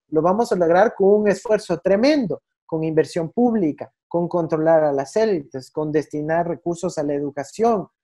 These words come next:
a las universidades, la construcción de institutos tecnológicos, formar profesores, enseñar tecnologías a los niños desde que tienen cuatro o cinco años, para que podamos ser realmente una potencia en materia de educación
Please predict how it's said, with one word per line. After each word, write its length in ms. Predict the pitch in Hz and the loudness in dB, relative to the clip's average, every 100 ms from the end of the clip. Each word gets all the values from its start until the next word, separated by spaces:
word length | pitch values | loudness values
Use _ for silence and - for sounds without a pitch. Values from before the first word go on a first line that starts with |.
| _ - | _ -6
a 80 | |
las 200 | 151 147 | -4 -4
universidades, 600 | 160 156 139 180 214 214 165 | -6 -6 -4 4 6 6 4
la 120 | 151 | -4
construcción 440 | 143 - 143 165 | -8 -12 -10 -8
de 80 | 165 | -8
institutos 460 | 160 151 160 165 - | -10 -12 -12 -14 -12
tecnológicos, 800 | 139 143 151 214 214 202 143 - | -10 -6 -2 -2 -2 -10 -12 -10
formar 260 | 143 151 | -8 -8
profesores, 520 | 139 123 - 208 208 - _ _ | -8 -14 -4 -2 -2 -6 _ _
enseñar 600 | 170 165 170 175 196 214 | -6 -2 0 4 4 4
tecnologías 720 | 185 170 160 156 - 208 185 | 0 0 -2 -2 2 4 4
a 60 | 175 | 2
los 140 | 147 | -2
niños 340 | 170 196 185 160 | -2 -2 -2 -4
desde 180 | 151 | -8
que 100 | 143 | -8
tienen 300 | 143 175 180 | -6 -4 -4
cuatro 260 | 160 180 170 | -4 -6 -6
o 40 | |
cinco 360 | - 175 165 156 | -10 -10 -2 2
años, 400 | 185 240 175 - _ _ - | 2 2 -4 -10 _ _ 0
para 220 | 175 165 | 4 4
que 200 | 180 170 | 6 4
podamos 400 | 170 175 262 294 | 6 4 6 4
ser 120 | - 190 | 2 2
realmente 400 | 180 180 180 180 | 0 -2 -4 -4
una 180 | 165 | -4
potencia 540 | - 143 180 202 208 165 | -6 -6 -2 -2 -2 -10
en 120 | 135 | -10
materia 340 | 131 156 165 | -10 -4 -2
de 60 | 160 | 0
educación 640 | 151 143 139 - 185 170 | 0 -4 -8 -4 -4 -4